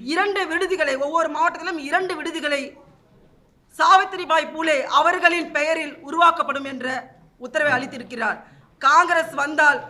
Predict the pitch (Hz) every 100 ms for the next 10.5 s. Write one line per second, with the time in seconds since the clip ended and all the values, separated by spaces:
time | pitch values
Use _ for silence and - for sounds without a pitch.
0 | - 240 254 214 302 330 349 311 294 294
1 | 320 302 233 - - - 277 277 - 311
2 | 240 - _ _ 233 269 330 359 302 349
3 | 359 339 330 330 311 311 302 262 - -
4 | - 233 311 381 330 262 285 330 370 330
5 | 349 359 339 311 311 294 320 339 311 302
6 | 294 277 339 370 349 302 311 294 294 262
7 | - - - 330 370 339 311 320 294 285
8 | 269 294 349 339 339 294 285 294 285 277
9 | 269 302 370 349 302 294 294 294 277 294
10 | 311 277 262 254 247